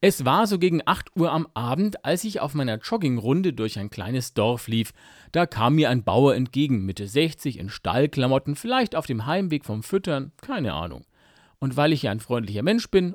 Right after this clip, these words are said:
und trotz der Joggerei noch genügend Puste hatte, rief ich: „Guten Morgen!“ Und er strahlte zurück: „Ja, guten Morgen!“ Eine Sekunde später fällt mir ein: „Moment, wir haben acht Uhr abends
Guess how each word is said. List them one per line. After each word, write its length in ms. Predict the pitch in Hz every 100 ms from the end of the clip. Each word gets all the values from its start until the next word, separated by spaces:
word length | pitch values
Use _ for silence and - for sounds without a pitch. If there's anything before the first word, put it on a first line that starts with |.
| -
und 300 | 247 - -
trotz 320 | - 147 -
der 140 | 131
Joggerei 460 | - 117 107 104 107
noch 220 | 110 101
genügend 380 | - 104 92 90
Puste 480 | 196 233 - 190 165
hatte, 260 | 170 147
rief 220 | 127 165 143
ich: 200 | 139 - - _
„Guten 280 | - 320 302
Morgen!“ 600 | 262 269 208 220 208 208 - - _ -
Und 140 | 131
er 80 | 107
strahlte 480 | - 113 147 165 143
zurück: 320 | 143 143 123
„Ja, 240 | 214 233
guten 240 | 143 185 170
Morgen!“ 380 | 185 185 120 - _ _ _ _ _ _ _ -
Eine 220 | 147 151
Sekunde 560 | 123 117 151 135 120
später 800 | 113 - - 107 147 190 - 104
fällt 320 | 107 117 123 123
mir 160 | 117
ein: 140 | 117 127
„Moment, 360 | 120 139 143
wir 160 | 120 113
haben 220 | 123 117
acht 360 | - 127 - -
Uhr 200 | 104 -
abends 460 | 139 190 123 -